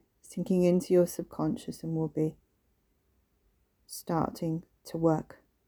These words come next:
within the next minutes,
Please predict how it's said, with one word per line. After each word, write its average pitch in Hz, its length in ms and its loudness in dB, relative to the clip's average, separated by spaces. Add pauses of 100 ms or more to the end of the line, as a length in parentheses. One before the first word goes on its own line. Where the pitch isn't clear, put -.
(1900)
within 160 260 -2
the 160 60 2
next - 380 -4
minutes, - 640 -4